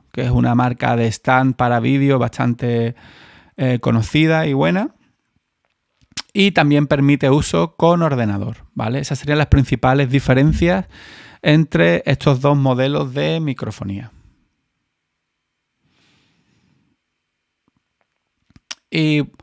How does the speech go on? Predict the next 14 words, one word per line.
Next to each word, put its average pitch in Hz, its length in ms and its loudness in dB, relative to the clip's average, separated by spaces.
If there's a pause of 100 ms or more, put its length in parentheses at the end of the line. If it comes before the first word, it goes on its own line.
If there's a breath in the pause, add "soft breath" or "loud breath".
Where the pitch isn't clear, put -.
(460 soft breath)
otro 156 360 2
micrófono 143 1200 0
digital 135 840 -2
de 131 80 0
condensador 131 800 2
sería 127 400 0
el 110 300 -4
M 143 340 2
V 131 320 2
cinco, 185 800 -2 (1080 soft breath)
que 170 220 0
igualmente 143 720 2
también 127 460 2
traería, 127 760 0